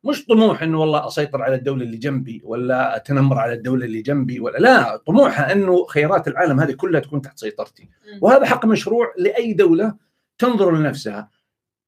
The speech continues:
Speaker 1: الدول الأخرى زي الصين مثلًا، الصين قبل ثلاثين سنة دولة اشتراكية شيوعية كبيرة سكانيًا، لكنه دورها على المس-، على المسرح الدولي كان ما هو، مش بقوة حتى الاتحاد السوفيتي اللي كان الشيوعية في أوروبا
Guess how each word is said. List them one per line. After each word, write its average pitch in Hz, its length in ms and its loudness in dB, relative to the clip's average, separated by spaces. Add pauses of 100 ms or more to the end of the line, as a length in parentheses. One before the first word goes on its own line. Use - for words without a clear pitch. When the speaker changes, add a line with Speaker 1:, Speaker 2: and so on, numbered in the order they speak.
Speaker 1:
الدول 302 400 2
الأخرى 240 460 0
زي 196 160 0
الصين 165 460 0
مثلًا، 117 440 -8
الصين 277 360 -2
قبل 196 180 0
ثلاثين 180 380 -2
سنة 156 280 -4
دولة 160 280 0
اشتراكية 117 640 -8
شيوعية 113 540 -8
كبيرة 165 580 -2 (320)
سكانيًا، 165 880 4 (180)
لكنه 175 840 0
دورها 165 340 6
على 131 200 0
المس-، 143 260 -2
على 127 200 0
المسرح 127 480 -4
الدولي 170 420 2
كان 202 400 -2 (340)
ما 247 120 4
هو، 220 340 4
مش 196 320 -4
بقوة 170 300 -2
حتى 160 240 -8
الاتحاد 160 260 -8
السوفيتي 151 560 -6
اللي 117 100 -10
كان 143 220 -4
الشيوعية 139 640 -2
في 131 180 -6
أوروبا 160 480 0